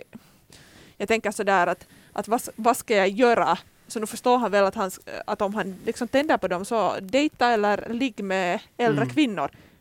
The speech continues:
Speaker 1: Men kan det handla om liksom att, eh, det känns konstigt att om hans kompisar till exempel bara har typ jämnåriga, eh,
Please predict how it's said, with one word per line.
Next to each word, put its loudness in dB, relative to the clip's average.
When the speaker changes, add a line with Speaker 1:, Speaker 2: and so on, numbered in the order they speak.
Speaker 1:
Men 4
kan 4
det 2
handla 4
om 2
liksom 0
att, -2
eh, 4
det -2
känns -4
konstigt -2
att 0
om 0
hans -4
kompisar -2
till -4
exempel 2
bara 4
har 6
typ -4
jämnåriga, 2
eh, -6